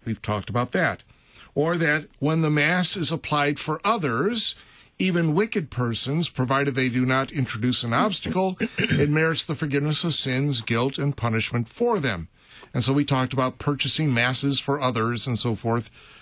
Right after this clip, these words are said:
um, in sort of a mechanical way apart from faith in the promise. Um, uh, all these things are false and godless and are recently invented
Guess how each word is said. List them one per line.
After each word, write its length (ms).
um, 460
in 160
sort 280
of 120
a 400
mechanical 800
way 180
apart 400
from 220
faith 320
in 80
the 80
promise. 560
Um, 520
uh, 280
all 180
these 260
things 320
are 100
false 540
and 160
godless 640
and 100
are 120
recently 640
invented 580